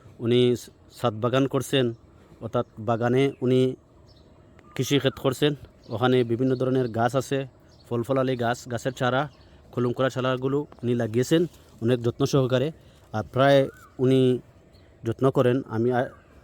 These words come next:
আসলে দেখি এবং মানুষের কাছ থেকেও শুনে থাকি, এবং অনেক টাকা দিয়ে মূল্যবান চারা সংগ্রহ করেছেন। এই চারাগুলো, এ, উনি কোনো বাণিজ্যিক উদ্দেশ্যে নয়, উনি নিজের,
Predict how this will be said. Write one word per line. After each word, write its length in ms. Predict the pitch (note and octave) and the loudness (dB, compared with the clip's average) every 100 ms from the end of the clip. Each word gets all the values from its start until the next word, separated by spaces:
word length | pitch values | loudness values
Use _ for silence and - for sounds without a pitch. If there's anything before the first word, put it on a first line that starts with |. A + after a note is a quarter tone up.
| - | -12
আসলে 380 | B2 A#2+ - C3+ | -8 -8 -2 0
দেখি 300 | B2 B2 E3 - | 0 -2 -4 -6
এবং 360 | A#2+ A#2+ B2 B2+ - | -4 0 0 -2 -8
মানুষের 360 | - A2+ A#2 C#3 | -6 -4 -2 -2
কাছ 180 | C3 A#2+ | -4 -2
থেকেও 180 | C3+ C3+ | -2 0
শুনে 220 | A#2+ A#2+ | 0 0
থাকি, 320 | C3+ B2+ B2+ - - - - _ | 0 0 -4 -6 -20 -20 -20 _
এবং 320 | - A2 A#2+ A#2+ | -8 -2 -2 -2
অনেক 240 | A#2 C3+ - _ _ - - - - | -4 -4 -4 _ _ -20 -20 -14 -8
টাকা 240 | B2+ B2 | -4 -4
দিয়ে 240 | A#2+ C3 B2+ - - | -2 -2 -2 -10 -12
মূল্যবান 380 | A2+ A2+ A2 B2+ | -6 -4 -2 -2
চারা 240 | C3 B2 B2+ | -2 -2 -2
সংগ্রহ 380 | B2 A#2 C3 | -2 -2 -2
করেছেন। 380 | B2 B2+ B2 C3 C#3 - - _ _ _ - | 0 -2 0 -4 -6 -14 -20 _ _ _ -10
এই 120 | A#2 | -8
চারাগুলো, 640 | A#2 B2 C3 C3 C3 C3 B2+ - - - - - - | -4 0 0 0 2 2 0 -8 -20 -20 -20 -20 -10
এ, 280 | B2+ B2 A#2+ A2 - - - | -2 0 0 -2 -8 -20 -6
উনি 200 | B2 C3 | 0 0
কোনো 400 | B2+ C3+ C3+ C3 - - - - - | 2 2 2 2 -4 -16 -20 -16 -4
বাণিজ্যিক 440 | A2+ B2 A#2 C#3+ | 0 0 0 -2
উদ্দেশ্যে 380 | C#3+ A#2 C3 D3+ | -2 0 2 4
নয়, 220 | C3 C#3 D#3 - - - - - - | 4 2 0 -14 -20 -20 -20 -20 -10
উনি 260 | B2 B2 C3 | -2 0 2
নিজের, 480 | B2 A2+ B2+ C3 | 0 0 0 0